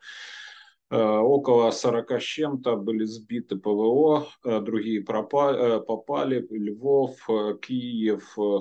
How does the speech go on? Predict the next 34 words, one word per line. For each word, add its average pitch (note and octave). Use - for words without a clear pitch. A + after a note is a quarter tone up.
Хмельницкий, A2
бедное G#2+
Запорожье G#2+
уже G2
третий G2
день, F#2+
да, G2
под -
массированными F#2+
обстрелами. F2+
Тернополь, A2+
э, G2+
другие B2+
города G#2+
и G2+
местечка, F#2+
да, G#2
очень G2
серьезный, G#2
серьезный G2+
кризис, G#2+
да, G#2
к-, -
э, F#2+
который, G#2
как -
отмечает, G2
ну, B2
вот G2
уже G2+
первые G2
реакции G#2+
свидетельствуют F#2+
о F#2+